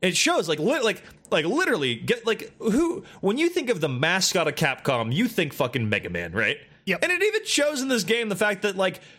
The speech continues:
Speaker 1: for years, since three, we've been like, "Hey, why did you get rid of Mega Man from the Marvel versus Capcom games?" That's literally on par with getting rid of Ryu. Like, it's just like,
Speaker 2: <laughs>
Speaker 1: "Why would you do that?" And they're like,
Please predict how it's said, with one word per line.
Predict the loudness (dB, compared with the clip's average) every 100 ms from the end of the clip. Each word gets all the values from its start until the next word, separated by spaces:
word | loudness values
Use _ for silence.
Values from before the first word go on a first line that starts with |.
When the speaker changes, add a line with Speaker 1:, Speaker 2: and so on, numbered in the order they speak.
| _
Speaker 1:
for | -2 -2
years, | -2 0 2 2 2 0 -4 -8 -6
since | -2 0
three, | 0 0 0 0
we've | 0
been | 0
like, | 0 0
"Hey, | 0 0
why | 0 0 0
did | 0 -2
you | 0
get | 0
rid | 0
of | 0
Mega | 2 0 0
Man | 0 2 0
from | 0
the | 0
Marvel | 2 2 0
versus | 0 0
Capcom | 0 0 0 0 0 0
games?" | 0 0
That's | 0
literally | 0 0 2 2
on | 2 0
par | 0
with | 0
getting | 0
rid | 2 0
of | 0
Ryu. | 2 2 0 0
Like, | 2
it's | 4 4
just | 6 6
like, | 4
Speaker 2:
<laughs> |
Speaker 1:
"Why |
would | 2 0
you |
do | 0 2
that?" | 2 2 0
And | 0
they're | 2
like, | 0